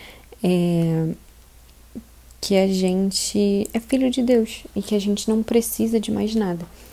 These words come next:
E que a gente realmente entenda a nossa identidade nele, porque foi ele quem fez a gente assim e é pra gente ser assim. É, a gente vai cumprir o nosso propósito, a nossa missão aqui na Terra, sendo exatamente assim quem a gente é.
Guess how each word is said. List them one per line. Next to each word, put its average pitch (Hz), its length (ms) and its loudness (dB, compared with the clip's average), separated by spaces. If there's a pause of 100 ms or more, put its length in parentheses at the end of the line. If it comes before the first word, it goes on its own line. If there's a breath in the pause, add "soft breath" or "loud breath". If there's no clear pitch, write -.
(180 loud breath)
E 214 80 2
que 226 80 6
a - 20 8
gente 214 240 0
realmente 226 520 2
entenda 233 480 2
a 202 80 4
nossa 185 640 0 (760)
identidade 196 840 4
nele, 175 440 6 (240)
porque - 240 -4
foi 202 200 2
ele 190 240 6
quem 220 180 2
fez 208 200 2
a 202 60 4
gente 196 300 2
assim 190 420 -2
e 202 140 2
é 190 100 4
pra 202 260 0
gente 196 260 2
ser - 160 -2
assim. 196 380 -2 (600 loud breath)
É, 196 60 -2
a 165 100 2
gente 170 280 -2
vai 170 180 2
cumprir 202 400 2
o 196 80 4
nosso 175 300 -2
propósito, 180 600 2
a 175 40 2
nossa 180 240 -2
missão 175 360 -2
aqui 196 160 -2
na 180 120 2
Terra, 180 280 0
sendo 185 380 0
exatamente 196 720 2
assim 190 260 -2
quem 190 240 -2
a 185 40 0
gente 185 360 -2
é. 165 100 -2